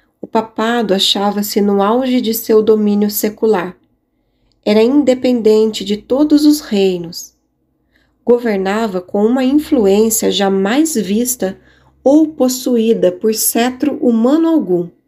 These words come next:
Era o soberano dos corpos e das almas.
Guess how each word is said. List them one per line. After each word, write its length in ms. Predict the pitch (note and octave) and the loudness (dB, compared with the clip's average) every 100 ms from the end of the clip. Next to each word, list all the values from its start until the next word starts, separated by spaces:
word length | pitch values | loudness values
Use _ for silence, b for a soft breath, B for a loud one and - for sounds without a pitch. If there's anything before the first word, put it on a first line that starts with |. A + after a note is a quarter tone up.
| _ _ _ _ _ _ _ _ - | _ _ _ _ _ _ _ _ -2
Era 220 | A3 A#3 | 2 2
o 60 | B3 | 0
soberano 760 | - A3+ G3+ G3+ A3 C4 A#3+ | 0 0 2 2 2 2 0
dos 240 | G#3 A3 - | -2 -6 -8
corpos 680 | - G#3+ G#3+ A3+ A#3+ A#3+ - | -8 -4 -4 -4 -8 -8 -6
e 80 | |
das 300 | A3+ A3+ G#3+ | -2 -2 -2
almas. 640 | G3+ F#3 F#3 F3+ F3+ - | -4 -2 -4 -4 -6 -10